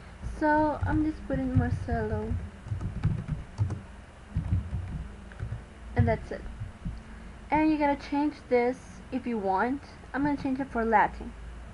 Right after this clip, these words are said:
And what it, it is very important is changing licensing, okay? 'Cause here you are declaring the picture is yours and not from anybody else,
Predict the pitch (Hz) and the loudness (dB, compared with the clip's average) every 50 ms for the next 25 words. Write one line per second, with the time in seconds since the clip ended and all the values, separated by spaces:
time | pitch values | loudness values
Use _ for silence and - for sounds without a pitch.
0 | - - - - - - - - - - 311 330 349 349 359 359 - - - 269 | -12 -12 -12 -12 -12 -14 -14 -6 2 4 6 8 8 8 8 6 4 0 0 4
1 | 277 294 294 285 - - - 311 311 294 - - - - - - - - - 254 | 6 6 6 6 2 -2 2 2 2 2 0 -6 -14 -18 -16 -14 -10 -2 0 2
2 | 254 247 240 240 247 254 - - - - - 226 214 226 254 254 269 277 285 277 | 4 4 4 4 4 2 -2 -10 -14 -10 -8 -4 2 6 8 8 8 8 6 2
3 | 262 - - 247 240 233 240 240 247 247 - 254 254 - - - - - 254 233 | 0 2 4 6 6 6 6 4 2 0 0 -2 -4 -4 -6 -10 -6 -4 -2 0
4 | 233 240 240 240 220 180 208 208 208 214 208 214 208 208 - - 175 165 - - | 2 2 2 2 0 2 4 8 10 10 10 10 8 4 -2 -4 -4 -4 -4 -6
5 | - - - 156 - 143 156 156 - 214 196 202 220 - - - - - - - | -8 -8 -8 -6 -6 -6 -6 -4 -2 0 0 0 0 -2 -6 -14 -16 -16 -12 -4
6 | - 269 262 - - 330 339 339 320 277 262 262 277 - - - - - - 233 | -4 -4 -2 2 6 8 8 8 8 8 6 4 2 0 -6 -16 -16 -10 -4 2
7 | 240 254 247 247 254 262 247 269 262 - - 254 247 247 254 262 277 277 285 302 | 6 8 10 12 10 10 8 4 -2 0 2 4 6 6 6 4 2 0 -2 -4
8 | 277 269 254 - 220 226 226 - 254 220 - - 277 240 - - 220 - - - | -6 -8 -2 2 2 2 4 4 0 0 2 2 2 2 2 2 -4 -4 -6 -6
9 | - 220 220 262 294 285 254 240 247 254 - - - 226 226 220 220 220 233 - | -4 2 8 10 12 12 12 10 8 4 0 -4 -2 0 4 8 8 8 8 6
10 | - 240 233 233 - 220 226 220 214 208 196 208 226 254 262 269 226 190 208 - | 4 2 2 2 2 0 0 2 2 2 2 2 4 8 8 8 8 6 0 -6
11 | - - | -16 -18